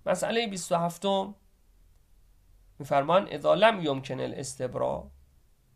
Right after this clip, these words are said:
یه وقت هست یه جاهایی نمی‌تونه آزمایش بکنه، تاریکه،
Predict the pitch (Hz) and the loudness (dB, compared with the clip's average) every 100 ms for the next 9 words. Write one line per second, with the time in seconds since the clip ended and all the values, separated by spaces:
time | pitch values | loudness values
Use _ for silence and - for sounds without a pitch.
0 | _ _ - _ - 349 392 311 330 320 | _ _ -20 _ -4 8 8 10 6 6
1 | 330 302 247 226 247 269 285 233 175 170 | 0 -2 2 4 4 6 4 2 0 4
2 | 135 135 127 123 131 - - 127 127 123 | 6 4 2 -2 -2 -8 -12 -10 -12 -14
3 | - - - - - - - 226 277 330 | -20 -20 -20 -20 -20 -20 2 10 10 10
4 | - - | -2 -10